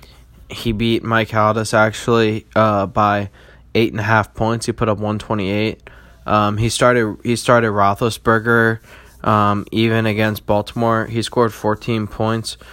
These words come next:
David Johnson scored six and a, sixteen and a half.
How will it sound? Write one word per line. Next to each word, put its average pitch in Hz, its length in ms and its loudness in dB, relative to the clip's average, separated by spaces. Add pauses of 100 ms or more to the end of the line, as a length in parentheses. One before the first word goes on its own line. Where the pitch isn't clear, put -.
(320)
David 117 280 0
Johnson 110 520 -2
scored 113 320 -2
six - 400 -2
and 113 100 0
a, 101 220 -2 (200)
sixteen - 560 -4
and 110 120 0
a 104 40 -2
half. 110 460 0